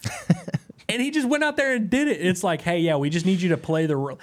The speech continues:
Speaker 2: he was playing the role of guy who just beats everyone's ass for several years, and he did it.
Speaker 1: Yes.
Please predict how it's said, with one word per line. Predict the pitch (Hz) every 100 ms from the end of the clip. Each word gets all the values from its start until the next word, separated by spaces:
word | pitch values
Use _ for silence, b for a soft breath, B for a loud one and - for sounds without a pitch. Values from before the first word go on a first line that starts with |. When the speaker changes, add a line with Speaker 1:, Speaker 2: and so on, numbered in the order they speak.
| B
Speaker 2:
he | 226
was | 220
playing | - 208 233 254
the | 202
role | 160 190 196 165
of | 143 123
guy | 147 165 160
who | 156
just | 143 131 131 120
beats | 165 170
everyone's | 151 147 139 127 110 120
ass | - 160 175 -
for | - 143 131 120 123
several | - 165 139 127
years, | 151 214 160
and |
he | 156
did | 160 151
it. |
Speaker 1:
Yes. | 127 -